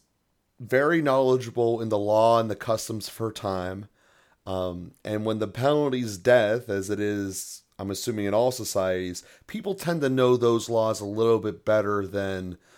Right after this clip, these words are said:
the ones that are just the slap in the wrist penalties. So I, I have a couple of thoughts that had come out of here. Um, first of which being just amazed that, that you can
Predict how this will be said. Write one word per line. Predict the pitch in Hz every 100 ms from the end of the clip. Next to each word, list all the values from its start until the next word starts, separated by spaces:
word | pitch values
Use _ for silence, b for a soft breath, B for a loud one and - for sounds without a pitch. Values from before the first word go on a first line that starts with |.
| b
the | -
ones | 107 113 110 101
that | 104
are | 101
just | 101 -
the | 104
slap | - - 101 95
in | 98
the | 90
wrist | 87 87 -
penalties. | - 92 85 - - - - - b b b b
So | - 120 113 107 98 92 - _ _ _ _ _ _ _ _ _ _ -
I, | 139 -
I | 147
have | 151 180
a | 147
couple | - 185 175 156
of | 123
thoughts | - 139 135 123
that | 123 107
had | 98
come | - 117 104
out | 101 95
of | 90
here. | - 87 92 - b b b b -
Um, | 98 92 92 _ _ _ - _ _
first | - 190 208 -
of | 139
which | 127 104
being | 127 127 117
just | 104 120 104 - _ _ _ _ _ _ _ _ _
amazed | - 113 127 131 127 110
that, | 117 110 -
that | 107 98 _
you | 123 123
can | 120 110